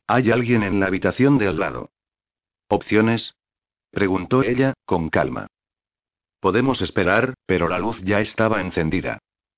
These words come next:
Deduzco que hay científicos del último turno trabajando todavía". Megan alzó la pistola. "Uy", dije yo.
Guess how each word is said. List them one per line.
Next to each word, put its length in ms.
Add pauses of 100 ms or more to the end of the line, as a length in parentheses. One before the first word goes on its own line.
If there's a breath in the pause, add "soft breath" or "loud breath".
Deduzco 460
que 160
hay 120
científicos 720
del 140
último 400
turno 340
trabajando 640
todavía". 540 (840)
Megan 300
alzó 260
la 180
pistola. 540 (800)
"Uy", 240
dije 320
yo. 220